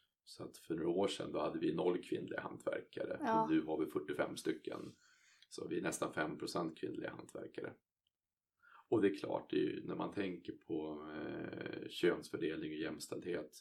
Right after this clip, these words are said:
Speaker 1: så är det ju ganska fånigt att förr fick inte kvinna bli polis.
Speaker 2: Mm.
Speaker 1: Hon fick inte jobba Försvarsmakten, fick inte jobba inom brandkåren. Och, och, och det är klart att vi har fantastiskt många duktiga kvinnliga hantverkare.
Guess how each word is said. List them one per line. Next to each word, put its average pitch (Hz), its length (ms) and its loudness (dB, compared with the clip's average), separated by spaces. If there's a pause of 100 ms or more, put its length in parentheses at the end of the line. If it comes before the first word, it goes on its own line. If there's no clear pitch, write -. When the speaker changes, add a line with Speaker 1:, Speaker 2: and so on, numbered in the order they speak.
(360)
Speaker 1:
så - 140 -8
är 175 40 2
det 165 60 6
ju 160 80 2
ganska - 340 -2
fånigt 80 600 0
att - 120 -8
förr 80 380 2 (580)
fick - 180 -4
inte - 180 -8
kvinna 78 380 0
bli 73 160 -6
polis. - 920 -2
Speaker 2:
Mm. 233 200 -2 (160)
Speaker 1:
Hon - 100 -4
fick - 200 2
inte - 220 -2
jobba - 220 -2
Försvarsmakten, 87 1400 -2 (320)
fick - 180 -4
inte 78 260 -4
jobba - 460 0
inom 78 280 -2
brandkåren. 85 1080 -2 (420)
Och, - 300 -4
och, - 240 -2
och - 120 2
det - 60 2
är - 80 -2
klart - 260 -2
att - 140 -4
vi - 120 2
har 78 320 -2 (320)
fantastiskt - 480 -2
många 76 160 -2
duktiga - 360 -2
kvinnliga - 360 -6
hantverkare. - 640 -4